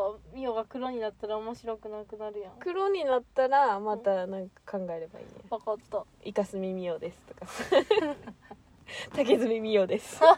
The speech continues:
Speaker 1: <laughs> 真っ黒ですね。
Speaker 2: そういう、
Speaker 1: わかりました。
Speaker 2: そういう感じでさ。
Speaker 1: そうですね。
Speaker 2: うん。なんか、その時の髪色にまつわる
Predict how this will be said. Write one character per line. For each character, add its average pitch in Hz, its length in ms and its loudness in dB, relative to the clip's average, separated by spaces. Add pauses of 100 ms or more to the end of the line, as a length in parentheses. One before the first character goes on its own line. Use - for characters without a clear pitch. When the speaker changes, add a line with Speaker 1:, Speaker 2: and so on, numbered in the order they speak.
(420)
Speaker 1:
<laughs> 370 640 2
真 254 100 0
っ - 20 4 (100)
黒 269 240 0
で 190 120 -4
す 196 100 -14
ね。 208 160 -6
Speaker 2:
そ 339 60 6
う 302 100 4
い - 20 -8
う、 - 20 -14 (1800)
Speaker 1:
わ 214 120 -6
か 208 60 0
り 190 80 -6
ま 196 60 -10
し - 20 -12
た。 190 60 -16
Speaker 2:
そ 254 80 2
う - 20 4
い 226 40 2
う 220 60 -8
感 208 240 -2
じ 185 100 -12
で 185 120 -10
さ。 - 140 -14 (280)
Speaker 1:
そ 240 160 -8
う 196 140 -10
で - 80 -20
す - 160 -20
ね。 277 140 -16 (120)
Speaker 2:
う 196 40 -10
ん。 180 200 -14 (340)
な 185 100 -10
ん 180 60 -14
か、 - 180 -20 (840)
そ - 140 -10
の 220 160 -8
時 214 260 -8
の 175 100 -6
髪 196 380 -8
色 190 180 -6
に 185 180 -8
ま 190 140 -6
つ - 160 -14
わ 175 140 -8
る 185 280 -14